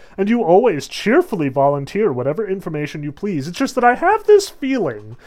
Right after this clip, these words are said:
that somehow the silver-footed daughter of the old man of the sea may have won you over. She was sitting beside you up there in the mist, and she did touch your knees, and I'm pretty sure that you agreed to honor Achilles and destroy Greeks by the thousands beside their ships.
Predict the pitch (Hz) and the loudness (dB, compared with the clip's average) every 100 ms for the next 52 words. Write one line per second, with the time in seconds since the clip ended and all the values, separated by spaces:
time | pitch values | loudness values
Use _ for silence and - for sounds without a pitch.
0 | - - 240 - 415 392 170 139 139 - | -20 -6 -6 2 4 4 4 4 2 0
1 | 220 302 320 - 269 240 208 196 170 170 | 0 0 -2 -4 -6 -4 2 2 4 -2
2 | 165 202 190 233 262 233 247 247 240 240 | -4 0 2 4 2 -4 -4 -2 -4 -4
3 | 254 208 151 160 170 165 160 151 147 139 | -4 -2 -2 -4 -4 -2 -4 -4 -4 -4
4 | 135 135 127 101 92 - - - - - | -2 -2 -2 -6 -12 -20 -20 -20 -18 -4
5 | 202 180 233 240 175 - 165 139 143 165 | 0 6 6 6 2 -4 -4 -4 -2 0
6 | 185 156 117 110 127 123 117 143 120 104 | 0 -2 -8 -8 -6 -6 -8 -8 -10 -10
7 | - 143 220 170 196 240 - 175 - 139 | -10 -6 -4 -2 -2 -2 -4 -4 -4 -6
8 | 156 160 101 110 147 180 214 311 349 - | -4 -6 -8 -8 -6 -6 -6 -4 -4 -2
9 | 311 254 220 233 185 196 190 180 160 156 | -6 -6 -6 -8 -4 -4 -4 -2 -2 -2
10 | 156 - 143 135 135 131 - 147 139 123 | -2 -2 -4 -2 -6 -10 -8 -4 -4 -4
11 | 123 117 - 127 120 - 120 104 117 110 | -10 -10 -10 -10 -8 -6 -6 -6 -10 -16
12 | - 117 104 95 95 98 - 92 - | -16 -14 -14 -14 -16 -16 -18 -20 -20